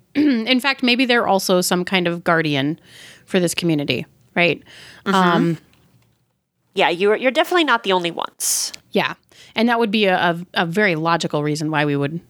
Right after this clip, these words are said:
Speaker 1: know them.
Speaker 2: Mm-hmm.
Speaker 1: So I think it is a very old crab, a very old, large crab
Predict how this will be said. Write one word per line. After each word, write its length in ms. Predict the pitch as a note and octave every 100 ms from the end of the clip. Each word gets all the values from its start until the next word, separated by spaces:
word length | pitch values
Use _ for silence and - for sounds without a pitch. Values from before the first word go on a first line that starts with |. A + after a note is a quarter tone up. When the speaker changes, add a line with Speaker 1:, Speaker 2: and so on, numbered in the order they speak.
| _
Speaker 1:
know 220 | F3+ D#3 D#3
them. 260 | C#3 C3
Speaker 2:
Mm-hmm. 460 | E3 - E3 F#3+ E4+
Speaker 1:
So 720 | - - G3+ F3+ E3+ D#3+ - -
I 140 | F3+
think 640 | F3 - A#3+ C4 C4 - - _ _ _ _ _ -
it 160 | A#3+
is 180 | C4 A#3
a 60 | A3
very 480 | F#3 G#3 A3+ B3
old 420 | - G3+ G3 G3 -
crab, 460 | - E3 D#3+ F#3+
a 40 | F#3
very 260 | F#3 F3+
old, 400 | - E3+ E3+ E3+
large 680 | E3 D3+ D3+ D#3+ F3 F3+ -
crab 540 | - F3+ F3 G#3+ A3+